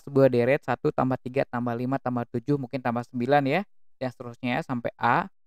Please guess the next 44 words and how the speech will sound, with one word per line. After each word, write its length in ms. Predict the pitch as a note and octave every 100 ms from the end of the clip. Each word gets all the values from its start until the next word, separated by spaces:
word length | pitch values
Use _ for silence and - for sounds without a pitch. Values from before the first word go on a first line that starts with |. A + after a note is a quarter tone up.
| _ _
ditambah 320 | D3 E3 F#3
dengan 240 | F3 E3
satu 160 | E3 D#3+
tambah 240 | D#3+ D#3+
tiga 240 | - D#3 E3
tambah 280 | D#3 D#3 D3+
lima 160 | D3+ D3+
tambah 320 | D3 D3+ - C3
tujuh, 240 | D#3+ D3 _ _ _
dan 160 | C3 C3
seterusnya 320 | - C3 D3
sampai 320 | C#3 B2+ B2
B, 320 | A#2+ A#2 B2+ - - - _ _
ditambah 320 | - B2 C3+ E3
satu 160 | C#3+ C#3+
tambah 320 | - C3 B2+
tiga 240 | A#2+ C#3
tambah 240 | - C3 B2
lima 320 | A#2+ B2+ C#3
tambah 240 | B2+ A#2+ A#2
tujuh 160 | A#2+ D3
sampai 880 | - B2 - _ - E3+ F3 F3 E3+
lima 240 | C#3 B2+
puluh 240 | - A#2
satu. 320 | - A2+ - A2 _ _ _ _ -
Y 180 | C3 D3
ini 160 | F3
sama 240 | F3 D3 C3
dengan 240 | C3 C3
ini 240 | C#3+ D3
ya, 160 | A#2+ B2 - -
teman-teman. 400 | A#2 A2 A2+ C3+ - - - - - - - - -
Oke, 160 | - C3+
berapa 460 | C3+ - F#3 D3 C3+
hasil 240 | E3 - -
A 160 | C#3 -
ditambah 380 | C3 B2+ A#2 A2+
B? 20 |
Jadi, 160 | B2 C#3+
kita 240 | - C#3+
harus 80 | C#3
nyari 240 | C3+ B2+
nilai 240 | B2+ A#2+ -
A 240 | C3+ E3+